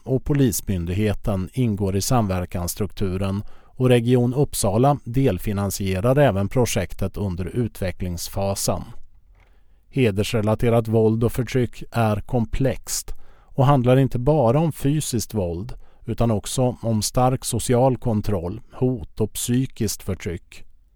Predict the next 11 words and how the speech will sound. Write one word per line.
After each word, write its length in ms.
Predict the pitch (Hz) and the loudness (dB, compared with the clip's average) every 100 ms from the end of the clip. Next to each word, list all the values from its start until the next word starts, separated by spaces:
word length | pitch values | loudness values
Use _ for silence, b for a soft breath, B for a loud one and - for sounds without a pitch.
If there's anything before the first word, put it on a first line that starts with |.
| _ _ _ _ _ - | _ _ _ _ _ -14
De 200 | - 135 | -4 -2
som 180 | 123 139 | 0 0
drabbas 520 | 135 135 110 120 117 | 4 4 4 0 -2
lever 280 | 131 110 107 | -2 -2 0
ofta 320 | 120 107 - | -2 -2 -4
i 60 | 107 | -4
dubbel 500 | 101 113 113 104 107 | -2 0 0 2 2
utsatthet, 880 | 98 - 90 85 - 85 - - - | 2 -2 -6 -4 -4 -4 -6 -8 -6
både 280 | 117 104 110 | -2 0 2
i 60 | |
familjen 720 | 113 135 127 117 110 110 120 | 2 2 4 2 2 2 0